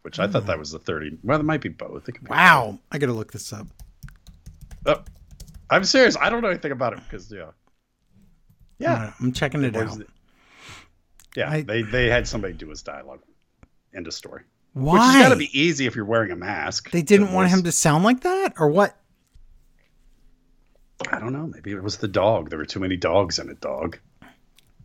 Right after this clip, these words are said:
Speaker 2: Well, this is embarrassing.
Speaker 1: Dog.
Speaker 2: Wow. Maybe
Speaker 1: Well,
Speaker 2: we'll
Speaker 1: you
Speaker 2: talk
Speaker 1: know,
Speaker 2: about
Speaker 1: all
Speaker 2: it.
Speaker 1: he was gonna do was talk about how much he loves the holidays. And that's,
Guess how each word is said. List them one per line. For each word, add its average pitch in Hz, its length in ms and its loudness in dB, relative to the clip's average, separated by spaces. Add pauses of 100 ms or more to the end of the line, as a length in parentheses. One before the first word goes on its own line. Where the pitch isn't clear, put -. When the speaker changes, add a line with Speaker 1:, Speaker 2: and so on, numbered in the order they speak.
(120)
Speaker 2:
Well, 180 80 -8
this 220 140 -4
is 226 200 -6 (320)
embarrassing. 139 720 -2 (880)
Speaker 1:
Dog. - 400 -6 (380)
Speaker 2:
Wow. 110 260 -8 (460)
Maybe 196 160 2
Speaker 1:
Well, 240 120 8
Speaker 2:
we'll 185 80 10
Speaker 1:
you 165 60 8
Speaker 2:
talk 160 100 8
Speaker 1:
know, 139 100 8
Speaker 2:
about 120 160 2
Speaker 1:
all 135 60 6
Speaker 2:
it. 127 40 4
Speaker 1:
he 117 40 0
was 107 140 -6
gonna 98 160 -10
do 87 160 -12
was 76 120 -14
talk - 200 -8
about 87 160 -8
how 101 140 -4
much 92 160 -6
he - 80 -8
loves 80 220 -8
the - 100 -14
holidays. 85 680 -6
And 165 160 -4
that's, 165 200 0